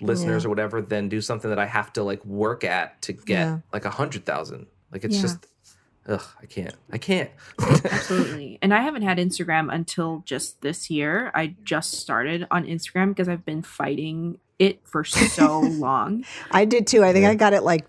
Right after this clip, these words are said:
Speaker 2: two years ago. But, like, everyone's like, "Why aren't you on Instagram?" I was like, "I don't want to."
Speaker 3: Yeah.
Speaker 1: I try to keep mine as, as close as,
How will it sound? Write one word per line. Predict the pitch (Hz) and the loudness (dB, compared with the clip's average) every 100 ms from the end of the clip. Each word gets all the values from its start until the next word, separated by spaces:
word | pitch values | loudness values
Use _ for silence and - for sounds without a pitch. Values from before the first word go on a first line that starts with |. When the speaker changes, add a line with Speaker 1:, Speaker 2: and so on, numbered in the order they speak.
| - | -6
Speaker 2:
two | - 214 214 | -2 4 6
years | 190 180 180 175 | 6 6 6 4
ago. | 160 151 147 139 | 4 4 4 4
But, | 156 143 | 4 4
like, | 170 | 6
everyone's | 202 202 196 | 8 8 6
like, | 220 | 4
"Why | 208 233 | 6 8
aren't | 240 247 | 6 6
you | |
on | 208 | 6
Instagram?" | 202 - 180 | 6 4 4
I | 165 | 4
was | 170 | 4
like, | 156 - | 2 0
"I | |
don't | 165 - - | -2 -2 -4
want | - - | -2 0
to." | - - - - - | 2 0 0 -12 -2
Speaker 3:
Yeah. | 208 262 190 - - - | 0 0 -2 -6 -12 -4
Speaker 1:
I | 165 | -2
try | 175 277 | 0 -2
to | - | -2
keep | 220 175 | -4 0
mine | 160 151 | 2 4
as, | 147 117 - | 2 -2 -2
as | 120 110 | -2 -4
close | - - 123 127 | -8 -2 0 0
as, | 104 | -6